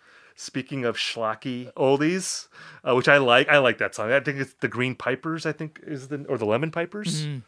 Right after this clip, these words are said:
Speaker 1: I think it's the Lemon
Speaker 2: Lemon
Speaker 1: Pipers.
Speaker 2: Pipers.
Speaker 1: Yeah.
Speaker 2: Yeah, I mean, we, th-, that's, it,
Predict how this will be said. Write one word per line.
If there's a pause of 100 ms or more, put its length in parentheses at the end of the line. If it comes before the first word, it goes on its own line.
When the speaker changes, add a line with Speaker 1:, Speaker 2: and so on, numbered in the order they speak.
(240)
Speaker 1:
I
think
it's
the
Lemon
Speaker 2:
Lemon
Speaker 1:
Pipers.
Speaker 2:
Pipers.
Speaker 1:
Yeah. (280)
Speaker 2:
Yeah,
I
mean,
we, (100)
th-,
that's,
it,